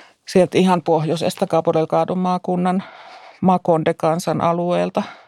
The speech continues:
Ja jostain syystä hän päätti lahjoittaa mulle sen ruukun, kun oli jonkin aikaa poikansa luona siellä pääkaupungissa käymässä. Me ei oikeastaan pystytty juttelemaan hänen kanssaan ilman tulkkausta, koska mä en nyt valitettavasti osaa Makondea,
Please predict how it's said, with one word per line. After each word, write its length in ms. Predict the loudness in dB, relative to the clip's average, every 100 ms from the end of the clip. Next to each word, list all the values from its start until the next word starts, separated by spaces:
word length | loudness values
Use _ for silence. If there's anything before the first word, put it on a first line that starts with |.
| _
Ja 120 | -4 -4 -8 0
jostain 420 | 2 2 0 0
syystä 360 | 0 -4 -2 -2
hän 280 | -2 -2 -2
päätti 360 | -2 0 -4 0
lahjoittaa 500 | 0 0 -4 -2 -2
mulle 240 | -2 -4
sen 180 | -4 -2
ruukun, 420 | -2 -2 -4 -6
kun 200 | -4 -2
oli 220 | 0 -2 -6 _ -2
jonkin 360 | 0 0 -2
aikaa 400 | 0 -2 0 -2 -2 _ -20 -20 -20 -20 -20 -20 0
poikansa 500 | 2 4 2 0 0
luona 240 | 0 0
siellä 240 | -2 -2 0
pääkaupungissa 800 | 0 0 -2 -4 -2 -2 -4 -4
käymässä. 560 | 0 0 -2 -4 -4 -4 -8 _ _ _ _ -18 -18 _ 0
Me 80 | 2
ei 80 |
oikeastaan 380 | 2 0 2 0
pystytty 380 | 0 -4 -6 -2
juttelemaan 460 | 0 0 0 0 0
hänen 220 | -2 0
kanssaan 400 | -2 0 -2 0
ilman 260 | 0 -2
tulkkausta, 600 | -2 -4 -2 -2 -2 -2
koska 280 | -6 -6 -4
mä 180 | -2 0
en 80 | -2
nyt 140 | -4
valitettavasti 580 | -2 -2 -2 -4 -4 -2
osaa 240 | -2 0 0
Makondea, 600 | -2 -2 -2 0 0